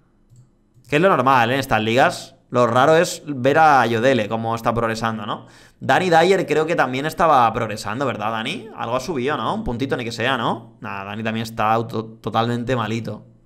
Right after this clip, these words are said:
Es que ninguno de los dos debería jugar ahí, en verdad.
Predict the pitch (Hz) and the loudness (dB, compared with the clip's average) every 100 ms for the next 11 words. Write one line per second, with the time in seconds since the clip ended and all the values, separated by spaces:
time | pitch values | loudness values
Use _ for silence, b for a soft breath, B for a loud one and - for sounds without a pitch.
0 | b b b b b b b _ - 165 | b b b b b b b _ -6 -2
1 | 160 143 131 135 165 123 127 117 110 110 | -2 -4 -6 0 2 4 2 2 0 -2
2 | 107 110 110 110 107 110 107 110 | -2 0 0 -2 -4 -6 -8 -8